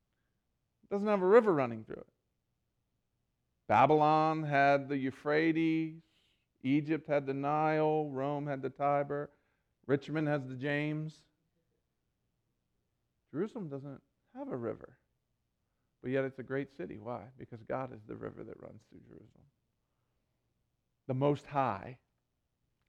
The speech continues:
Elion, which refers to God as the highest of all.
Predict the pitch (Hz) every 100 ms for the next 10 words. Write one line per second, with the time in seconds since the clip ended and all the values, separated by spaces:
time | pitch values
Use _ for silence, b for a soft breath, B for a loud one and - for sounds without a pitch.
0 | - 127 120 98 87 - _ _ _ _
1 | - - 117 131 127 123 113 117 110 104
2 | 104 95 b b - 143 143 160 160 -
3 | 151 131 120 - -